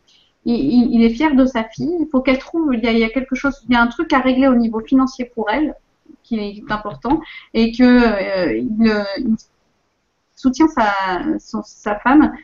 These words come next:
Euh, il y a, il y a une des personnes dans le, qui a une prononciation en N,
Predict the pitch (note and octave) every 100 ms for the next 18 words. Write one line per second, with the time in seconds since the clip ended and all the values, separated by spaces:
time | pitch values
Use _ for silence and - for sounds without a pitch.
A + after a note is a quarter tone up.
0 | _ G#3+ G#3 G#3 G3+ G3 F#3+ A#3 B3+ B3+
1 | C4+ C#4+ D4+ C#4 C#4+ C#4 - D4+ G4 C4
2 | A3+ A3 G#3+ G#3+ G#3+ A3+ C#4 B3+ A#3+ A#3+
3 | A3+ - C4 B3+ B3+ C#4 A#3+ - - B3
4 | D4